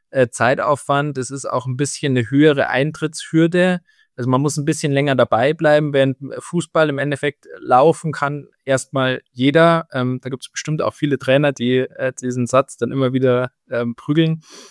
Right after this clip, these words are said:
Und, äh, im Eishockey ist es halt tatsächlich so, man muss erst diese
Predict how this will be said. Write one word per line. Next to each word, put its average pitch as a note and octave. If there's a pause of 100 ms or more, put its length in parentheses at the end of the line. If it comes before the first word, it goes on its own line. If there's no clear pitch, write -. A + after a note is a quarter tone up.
(160)
Und, B2+
äh, B2
im B2+
Eishockey C#3+
ist D3
es C#3
halt C#3
tatsächlich C#3
so, D3
man C#3
muss C#3+
erst C#3+
diese B2+